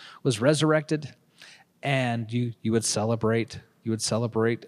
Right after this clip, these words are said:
the resurrection. Every Sunday was a, uh, mini Easter, if you will. And that's why we still have church on Sundays. It's a mini Easter. But in seventy A D, when the Romans came and they wiped away Jerusalem because of a revolt,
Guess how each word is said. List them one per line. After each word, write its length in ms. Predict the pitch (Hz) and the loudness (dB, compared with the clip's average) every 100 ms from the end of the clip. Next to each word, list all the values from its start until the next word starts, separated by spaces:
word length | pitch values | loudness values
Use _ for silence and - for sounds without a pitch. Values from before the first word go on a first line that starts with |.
| - | -6
the 100 | 135 | 0
resurrection. 600 | 120 127 123 147 - 123 | 2 4 4 2 2 0
Every 260 | 147 190 202 | 2 4 4
Sunday 460 | - 190 139 123 - - - | 2 0 0 -2 -6 -16 -2
was 240 | 143 143 - | 4 4 4
a, 220 | 147 135 | 2 2
uh, 220 | 127 123 120 | 4 2 0
mini 340 | 127 156 160 | 2 2 2
Easter, 560 | 127 123 - - 80 - _ _ _ _ _ _ _ _ _ _ _ | 2 2 2 -2 -8 -14 _ _ _ _ _ _ _ _ _ _ _
if 160 | - - | -4 -2
you 80 | 98 | -2
will. 220 | 78 - _ _ - - - | -4 -12 _ _ -20 -14 -2
And 80 | |
that's 180 | 160 175 | 0 2
why 120 | 180 | 4
we 100 | 175 | 4
still 220 | 160 175 165 | 4 2 2
have 100 | 143 | 2
church 240 | 160 143 | 0 2
on 120 | 135 | 0
Sundays. 400 | 123 139 101 92 | 0 -2 -2 -2
It's 180 | 107 - | -4 -4
a 40 | |
mini 260 | 104 120 127 | -4 -2 -2
Easter. 440 | - 101 - - _ _ _ _ _ _ _ _ _ _ _ _ - - - _ - | -4 -8 -8 -14 _ _ _ _ _ _ _ _ _ _ _ _ -20 -20 -20 _ -2
But 120 | 127 | 0
in 100 | 123 | 2
seventy 500 | - 156 156 147 139 | 2 2 2 4 4
A 40 | 139 | 4
D, 200 | 147 139 | 4 4
when 120 | 127 | 2
the 100 | 117 | 4
Romans 440 | 139 151 151 - | 4 4 0 -2
came 480 | - 143 135 139 143 - | -4 -4 -2 -2 -4 -6
and 200 | 127 107 | -4 -2
they 140 | 107 - _ - - | -4 -6 _ -12 -4
wiped 500 | - 120 135 139 143 | 0 4 4 4 2
away 220 | 131 123 | 4 2
Jerusalem 580 | 120 123 143 - 156 135 | 2 4 4 2 0 0
because 300 | 120 120 113 | 0 -2 -2
of 100 | 98 | -4
a 80 | |
revolt, 520 | 87 92 101 139 - | -4 -4 -2 -2 -2